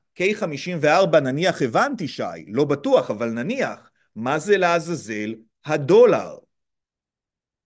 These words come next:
כאשר מציינים דולר לפני מספר השורה בתא מסוים, גורמים לאקסל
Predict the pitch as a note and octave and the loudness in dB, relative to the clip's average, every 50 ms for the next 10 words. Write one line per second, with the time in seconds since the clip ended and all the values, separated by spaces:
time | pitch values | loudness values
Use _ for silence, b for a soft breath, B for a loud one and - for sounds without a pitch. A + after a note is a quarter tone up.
0 | _ _ _ _ _ _ _ _ _ _ _ _ _ _ _ _ _ _ _ _ | _ _ _ _ _ _ _ _ _ _ _ _ _ _ _ _ _ _ _ _
1 | _ _ _ _ _ _ _ _ _ _ _ _ _ _ _ _ _ _ _ _ | _ _ _ _ _ _ _ _ _ _ _ _ _ _ _ _ _ _ _ _
2 | _ _ _ _ _ _ _ _ _ _ _ _ _ _ _ _ _ _ - C3 | _ _ _ _ _ _ _ _ _ _ _ _ _ _ _ _ _ _ -8 -4
3 | A#2 A2+ A2 G#2+ - - G#3 G#3+ D#3 A#2 G#2 E2+ D2 - _ _ _ _ _ _ | -4 -2 -4 -4 -2 0 0 2 2 0 -2 -4 -10 -18 _ _ _ _ _ _
4 | _ _ _ _ _ _ G#2 G#2 A#2+ A#2+ - - - A#2+ A#2+ C3 C#3+ E3+ F#3 D#3+ | _ _ _ _ _ _ -10 -8 -8 -8 -8 -6 -4 -4 -4 -2 -2 -4 -2 -2
5 | A#2+ G#2 F2 D2+ - - _ _ _ _ _ _ _ _ _ _ G#2+ G2 F#2+ - | -4 -6 -8 -12 -18 -20 _ _ _ _ _ _ _ _ _ _ -20 -20 -4 0
6 | E3 F#3 F3+ D#3+ B2+ G2+ F2 E2 D2+ C#2+ B1 - _ _ _ _ G2+ A#2+ A#2 - | 2 4 4 4 2 0 -2 -8 -12 -14 -18 -20 _ _ _ _ -10 -10 -10 -8
7 | - C#3 C#3 C3+ C3 B2 - - - - F3+ F#3 F#3 F#3 F#3 F3+ F3+ G3 - _ | -6 -4 -4 -4 -4 -6 -8 -10 -2 2 4 4 6 6 4 2 0 -4 -8 _
8 | _ _ _ _ _ _ C#3 C#3 C#3 - - D3 C#3 B2+ E3 D#3 B2+ G2+ D2+ - | _ _ _ _ _ _ -6 -6 -6 -6 -6 -6 0 2 4 2 2 0 -4 -10
9 | - _ _ _ _ _ _ _ _ G2 _ B2+ B2+ B2+ - E3 D#3 D3+ D3+ D3+ | -16 _ _ _ _ _ _ _ _ -8 _ -4 -4 -2 -2 0 0 2 2 0
10 | D3+ D#3 D#3 _ _ _ _ _ _ A2 B2+ D3 C#3 - - D3 C#3 B2+ A2 F2 | -2 -4 -8 _ _ _ _ _ _ -10 -10 -10 -10 -10 -8 -6 -4 -4 -4 -6
11 | D#2+ F2 F#2+ G#2 C3+ F#3+ A#3 A#3 - _ _ _ _ _ _ _ _ _ _ _ | -6 -10 -12 -12 -10 -12 -12 -14 -16 _ _ _ _ _ _ _ _ _ _ _
12 | _ _ _ A2 G#2 C3+ C#3+ C3 A#2+ A#2+ C3 F3+ A3+ C4 C4 A#3+ G#3 F#3 C#3 C3 | _ _ _ -12 -2 0 0 2 2 0 -2 -2 -2 -2 0 0 0 0 0 -2
13 | B2+ - - - - - B3 B3+ A3+ A3 G#3+ G#3+ A3 | -6 -10 -14 -16 -2 2 4 4 4 2 0 -2 -6